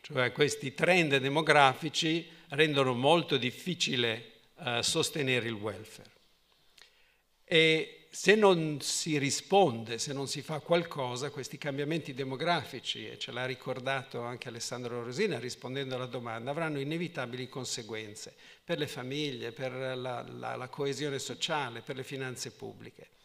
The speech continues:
Allora c'è un tema molto, diciamo, delicato,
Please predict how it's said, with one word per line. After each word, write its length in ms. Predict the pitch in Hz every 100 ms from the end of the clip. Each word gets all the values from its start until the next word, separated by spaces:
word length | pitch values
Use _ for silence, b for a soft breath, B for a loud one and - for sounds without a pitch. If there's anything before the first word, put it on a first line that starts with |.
| B B B B
Allora 260 | 208 180
c'è 140 | 151 202
un 100 | 208
tema 220 | 240 185
molto, 800 | 147 196 - 156 131 - - - _ _ _ _ _ _ _ _ _
diciamo, 300 | - 160 131
delicato, 880 | 117 147 147 - 104 - - 65